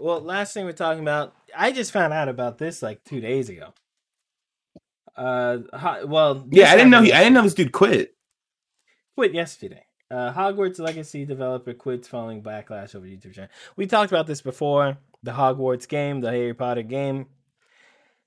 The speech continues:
Speaker 1: People not, w-, people not wanting to support it or on the fence about supporting it because it support. Who's the J K Rowling? She's kind of,
Speaker 2: Yeah, that,
Speaker 1: uh,
Speaker 2: that loser.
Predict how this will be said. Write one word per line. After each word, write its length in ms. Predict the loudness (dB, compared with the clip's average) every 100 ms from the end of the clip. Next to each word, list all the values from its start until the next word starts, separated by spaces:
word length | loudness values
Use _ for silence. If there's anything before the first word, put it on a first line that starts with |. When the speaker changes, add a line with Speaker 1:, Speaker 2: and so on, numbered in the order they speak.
| _
Speaker 1:
People 280 | -12 -8 -6
not, 320 | -2 -4 -4 _ _ _ _ -16
w-, 180 | -16 -16 -20 -16 -8
people 680 | -6 -4 -2 0 0 -2 -8 -18 _ _ -20
not 400 | -10 -4 -2 -2
wanting 260 | -2 -4 -8
to 40 |
support 380 | -14 -6 -4 -2
it 180 | -4 -4
or 80 | -4
on 200 | -4 -4
the 60 | -6
fence 360 | -8 -8 -8
about 340 | -8 -6 -8 -10
supporting 460 | -8 -4 -2 -2
it 160 | -4 -6
because 360 | -10 -8 -8 -8
it 120 | -14 -18
support. 480 | -12 -12 -6 -6 -6 -4
Who's 220 | -2 -4
the 260 | -6 -6 -6
J 240 | -6 -8
K 260 | -4 -4 -2
Rowling? 840 | -2 -2 0 0 -2 -6 -8 -12 _ _ _ _ _ _ _ _
She's 580 | -14 -12 -10 -12 -16 -20 -20
kind 300 | -12 -10 -6
of, 80 | 0
Speaker 2:
Yeah, 180 | 2 4
that, 260 | 4 4
Speaker 1:
uh, 60 | 2
Speaker 2:
that 400 | 0 0 -2 -12
loser. 560 | -6 -2 -2 -2 -6